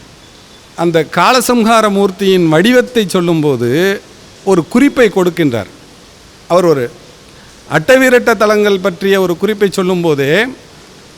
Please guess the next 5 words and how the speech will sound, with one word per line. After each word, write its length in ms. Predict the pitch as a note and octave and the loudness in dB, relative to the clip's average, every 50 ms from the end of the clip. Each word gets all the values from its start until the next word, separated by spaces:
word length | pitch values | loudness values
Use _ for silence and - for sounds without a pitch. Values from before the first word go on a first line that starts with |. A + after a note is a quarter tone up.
| - - - - - - - - - - - - - - - - - - - - - - - - - - - - - - - - - - - - - - - - - - - - D#3 - - - - - - - - - - - - - - - - - - - - | -20 -20 -20 -20 -20 -20 -20 -20 -20 -20 -20 -20 -20 -20 -20 -20 -20 -20 -20 -20 -20 -20 -20 -20 -20 -20 -20 -20 -20 -20 -20 -20 -20 -20 -20 -20 -20 -20 -20 -20 -20 -20 -20 -20 -20 -20 -20 -20 -20 -20 -20 -20 -20 -20 -20 -20 -20 -20 -20 -20 -20 -20 -20 -12 -4
"முப்புறம் 680 | D3 F3 A#3 A3 - - D#4 C#4+ C4+ C4 C4 B3+ B3 | 0 0 0 -2 -4 -2 0 2 4 4 4 4 4
எரித்தனர் 680 | G#3 F#3 G3 A3 B3 A#3+ A#3+ - B3 A#3 A3 A3+ A3+ A#3 A3+ - - | 4 4 4 4 2 -2 0 0 2 2 4 2 2 0 -2 -6 0
என்பர் 540 | F3 D#3+ E3+ G3 G#3 G3+ G#3 G#3+ A3+ B3 - - | 2 4 4 4 4 4 4 4 2 0 -2 -2
மூடர்கள், 600 | E3 D#3 F3+ G#3+ A3+ G#3+ G#3 F3 E3+ D3 B2+ - - - - - - - - - - - - - - - - C#3+ | 0 2 4 4 4 4 4 4 2 2 0 -4 -10 -20 -20 -20 -20 -20 -20 -20 -20 -20 -20 -20 -20 -8 -2 0
முப்புறமாவது 1080 | F#3+ G#3+ - - - D4 C4+ C4+ B3+ A#3 A3 G#3 G3 F#3+ F3 F3 E3+ F#3+ A3 A#3+ B3+ | 0 0 -2 -2 0 2 4 4 4 4 4 2 4 2 2 4 4 4 4 4 2